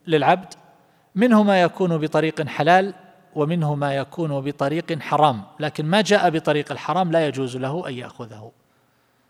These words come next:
وما جاء بطريق، ما جاء بطريق الحرام لا يجوز أن يأخذه، وما جاء بطريق الحلال حل له أخذه، وأنه قد كتب له ما سيأتيه، فإن صبر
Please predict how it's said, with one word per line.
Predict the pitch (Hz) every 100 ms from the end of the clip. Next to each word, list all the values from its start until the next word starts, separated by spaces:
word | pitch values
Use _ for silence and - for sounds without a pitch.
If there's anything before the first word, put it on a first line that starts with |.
| _ -
وما | 156 180
جاء | 185 180
بطريق، | 165 156 160 156 160 - _ _ _ _ _ _
ما | 135
جاء | 135 151
بطريق | 143 147 147
الحرام | - 151 175 170
لا | 185
يجوز | 190 180 170
أن | 165
يأخذه، | 147 - 180 156 - -
وما | 139 139
جاء | 156 143
بطريق | 139 143 135
الحلال | 131 - 139 175 202 _ _ _ _ -
حل | - 185 160 139
له | 165 160 180
أخذه، | 170 - 139 104 110 _ _ - - -
وأنه | 190 233 233 196 151 156
قد | 147 160 139
كتب | - 277 - 202 170
له | 175 208 208 202
ما | 196
سيأتيه، | - 165 147 147 131 101 _ _
فإن | - 175
صبر | 165 208 208 226